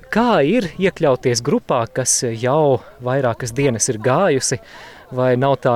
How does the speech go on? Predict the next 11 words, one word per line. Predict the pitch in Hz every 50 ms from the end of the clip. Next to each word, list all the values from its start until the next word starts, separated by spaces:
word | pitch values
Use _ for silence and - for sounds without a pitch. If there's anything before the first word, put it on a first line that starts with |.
| 110 -
ka | - 123 120
ir | 120 117 117
mazliet | 110 117 117 - 127 113 110 110
grūti | 110 - 123 120 123 - - 202
integrēties | 240 240 - 196 175 147 156 139 131 131 - - 123 120 - - - 123
jau | 127 131 123 123 - - - - - - - - - -
noformētā | 127 127 131 139 - - 131 123 117 120 120 123 - - 123 120 - -
kopienā, | 135 147 156 151 - 139 131 123 123 120 117 117 113
vai | 120 123 123 123 120
tomēr | - - 120 113 113 113 113 117
nē? | 110 107